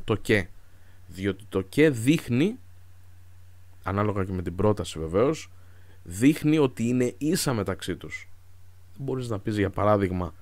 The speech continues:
«Αν δεν ήταν για τον Αλλά και για εσένα».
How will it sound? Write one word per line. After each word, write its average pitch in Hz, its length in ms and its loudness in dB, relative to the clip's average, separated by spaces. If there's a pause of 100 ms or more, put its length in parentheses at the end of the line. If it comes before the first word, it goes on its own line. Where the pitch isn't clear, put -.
(400)
«Αν 120 280 0
δεν 113 160 2
ήταν 107 260 0
για 98 140 0
τον 95 200 -2
Αλλά 104 400 2 (160)
και 131 160 4
για 98 240 2
εσένα». 82 520 -8